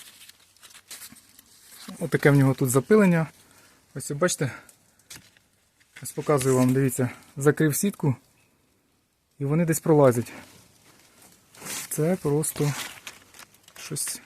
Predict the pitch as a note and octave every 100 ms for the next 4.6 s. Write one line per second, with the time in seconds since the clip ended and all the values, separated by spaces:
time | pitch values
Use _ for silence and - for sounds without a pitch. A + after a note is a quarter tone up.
0 | _ _ - - D#3+ - D3+ - B2+ -
1 | - _ _ _ _ _ _ - _ _
2 | - - - - - - - - - -
3 | - - - - - - - B2 C3+ C3+
4 | B2+ B2+ F3 - - -